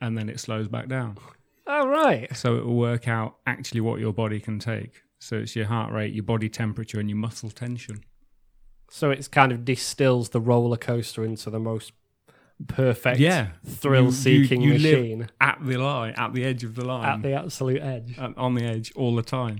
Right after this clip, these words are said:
Speaker 1: Yeah, and he's, he's made it in some big, um, warehouse thing.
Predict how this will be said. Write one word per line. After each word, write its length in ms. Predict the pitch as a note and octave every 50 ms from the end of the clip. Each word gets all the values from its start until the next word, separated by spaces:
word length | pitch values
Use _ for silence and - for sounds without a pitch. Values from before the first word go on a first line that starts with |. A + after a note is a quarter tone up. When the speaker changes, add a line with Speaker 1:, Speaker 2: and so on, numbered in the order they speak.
| - - -
Speaker 1:
Yeah, 300 | C3+ C#3 C#3 A#2+ G#2+ - - -
and 120 | B2 B2
he's, 220 | B2 A#2+ A#2 A2 G#2 A2 -
he's 160 | C3+ A#2+ G#2+
made 240 | A#2 A#2+ A#2+ A#2 A2
it 80 | G#2
in 160 | G#2+ A2 G#2+
some 280 | A2 - A2+ G#2+ G#2 G2
big, 280 | G#2+ G#2+ G2 F#2 - - _ _ _ _ -
um, 420 | B2 A2 G#2+ G#2+ G#2 G2+ G2+ G#2 G2+ _ _ _ _ _ _ _ _ - A2
warehouse 600 | A2+ G#2+ G#2 G2+ G2+ G#2+ G2 G2 F#2+ - - - _ -
thing. 240 | A2 G#2 G2 F#2+